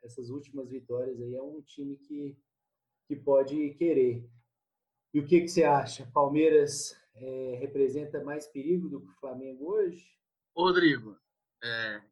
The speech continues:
Speaker 2: eu concordo quando você pontua que o Palmeiras talvez seja um time mais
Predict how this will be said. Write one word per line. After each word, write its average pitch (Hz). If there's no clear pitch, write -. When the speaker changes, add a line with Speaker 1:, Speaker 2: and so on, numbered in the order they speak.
Speaker 2:
eu 123
concordo 160
quando 156
você 151
pontua 147
que 147
o 147
Palmeiras 135
talvez 143
seja 143
um 143
time 143
mais 135